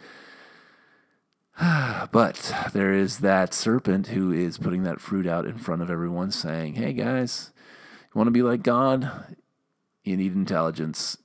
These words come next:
Eat this fruit," right? And so here we are as a society again, tempted with this idea that we can use our technology, we can use whatever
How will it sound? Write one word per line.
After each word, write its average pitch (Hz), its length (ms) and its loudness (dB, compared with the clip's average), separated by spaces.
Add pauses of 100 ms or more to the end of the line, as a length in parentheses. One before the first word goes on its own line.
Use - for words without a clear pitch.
Eat 107 160 -4
this 98 160 -6
fruit," 80 380 -6 (140)
right? 90 260 -4 (140)
And 78 180 -8
so 87 280 -4
here 110 180 -2
we 107 160 2
are 98 180 2
as 95 140 -6
a 92 60 -10
society 90 720 -6
again, 87 840 -6 (1160)
tempted 95 680 -2
with 87 220 -2
this - 320 -6 (120)
idea 87 520 -6
that - 160 -10
we 110 80 -6
can - 180 -6
use 107 200 0
our - 60 -2
technology, 117 520 -4
we 101 120 -4
can 123 100 -2
use 131 160 0
whatever 101 960 2